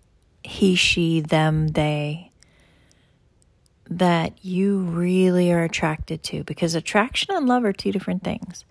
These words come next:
but you may be really attracted to them and they make you feel a certain way. And that's not always love. That's maybe your soul being attached to that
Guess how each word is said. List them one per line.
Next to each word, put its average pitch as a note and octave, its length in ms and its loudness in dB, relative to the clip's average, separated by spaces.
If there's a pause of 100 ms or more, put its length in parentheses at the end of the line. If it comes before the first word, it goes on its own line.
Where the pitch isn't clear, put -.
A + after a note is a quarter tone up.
(320)
but G3+ 160 2
you G3 60 8
may F#3 200 6
be F3+ 220 2
really G3+ 500 2
attracted F3 560 -4
to - 140 -8
them D#3 240 -4
and D3+ 100 -4
they D#3 80 -4
make F3 300 -2
you F#3 60 -2
feel F#3 800 0 (540)
a F#3 60 -6
certain F3+ 520 2
way. D#3 600 -4 (1300)
And G3+ 180 4
that's A#3+ 320 2
not C#4+ 160 2
always C4 340 0
love. F3 540 -4 (960)
That's F#3+ 720 0 (720)
maybe F3+ 280 2
your D#3+ 240 0
soul E3 520 2
being F3 260 0
attached - 640 -8
to - 180 -4
that G#3+ 220 0